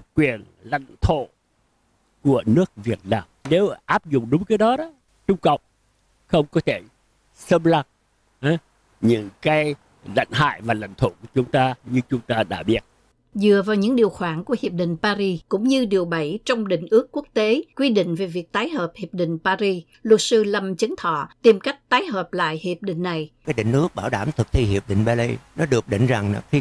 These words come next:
Speaker 3: có một cái vi phạm thì có một cái thủ tục mà chúng ta có phải tuân theo để mà có thể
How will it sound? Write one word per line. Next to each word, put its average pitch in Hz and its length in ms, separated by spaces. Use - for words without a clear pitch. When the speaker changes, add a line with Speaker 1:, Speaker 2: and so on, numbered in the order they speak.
Speaker 3:
có 165 80
một 135 200
cái 175 140
vi 180 200
phạm 95 320
thì 117 180
có 170 100
một 143 200
cái 160 80
thủ 147 220
tục 117 200
mà 113 100
chúng 165 200
ta 139 140
có - 140
phải 135 300
tuân 165 240
theo 147 320
để 113 120
mà 151 100
có 175 160
thể 120 420